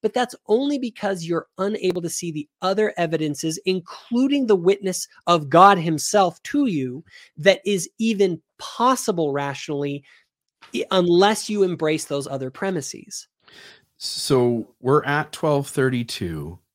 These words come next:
Speaker 2: Um, it seems as though we're kind of at the point where we're just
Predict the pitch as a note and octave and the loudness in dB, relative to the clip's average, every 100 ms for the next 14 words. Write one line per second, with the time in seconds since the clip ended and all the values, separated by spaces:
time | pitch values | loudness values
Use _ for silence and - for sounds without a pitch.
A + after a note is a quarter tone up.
0 | _ G2 G2 F#2+ F#2 F#2 F2 _ _ _ | _ -6 -4 -4 -4 -6 -10 _ _ _
1 | _ _ _ _ - - - - D3 D#3 | _ _ _ _ -16 -12 -10 -2 2 4
2 | D3+ C3+ B2 B2 A#2 A2+ B2 A#2 A2+ A2+ | 2 0 0 2 2 0 -2 -2 0 -2
3 | A#2 G2+ A2+ G#2+ G#2+ G2+ G2+ F#2+ G#2 - | -6 -6 -4 -2 -2 -2 -2 -4 -6 -8
4 | - | -12